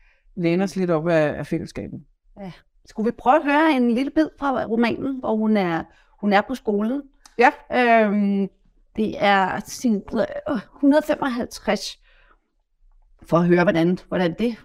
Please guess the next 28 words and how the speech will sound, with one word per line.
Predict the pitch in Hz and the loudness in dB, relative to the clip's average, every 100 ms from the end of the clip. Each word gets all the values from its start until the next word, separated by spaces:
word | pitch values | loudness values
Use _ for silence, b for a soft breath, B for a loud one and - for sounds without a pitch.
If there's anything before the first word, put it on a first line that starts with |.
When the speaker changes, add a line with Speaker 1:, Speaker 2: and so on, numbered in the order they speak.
| _ | _
Speaker 2:
spiller | - - 208 175 | -18 -2 0 0
af. | 139 165 160 _ _ 185 _ _ - - | -2 -6 -8 _ _ -20 _ _ -20 -4
Speaker 1:
Ja, | 196 208 - | 0 0 -2
fordi | 202 202 | -4 -2
hun | 208 202 | 0 4
er | 202 | 6
også | 220 254 | 6 4
meget | 214 214 247 | 6 6 4
imod | 240 226 | 2 2
nogle | 208 208 226 | 2 0 -2
af | |
de | 214 | -4
ting, | 208 208 175 | -4 -4 -4
der | 190 | -6
sker | - 190 | -4 -6
på | 185 | -2
hendes | 190 175 - | -2 -2 -4
skole. | - 147 151 165 - _ _ _ _ _ _ _ _ _ _ _ _ _ _ _ _ _ _ - | -8 -8 -6 -6 -8 _ _ _ _ _ _ _ _ _ _ _ _ _ _ _ _ _ _ 0
For | 247 | 0
et | |
par | 254 | 2
måneder | 240 240 277 320 | 2 2 2 2
siden | - 226 254 233 | 0 -2 -2 2
hørte | 214 214 247 | 2 4 2
jeg | 220 | 2
en | 190 | 4
lærer | 175 190 214 | 4 4 4
på | 226 | 0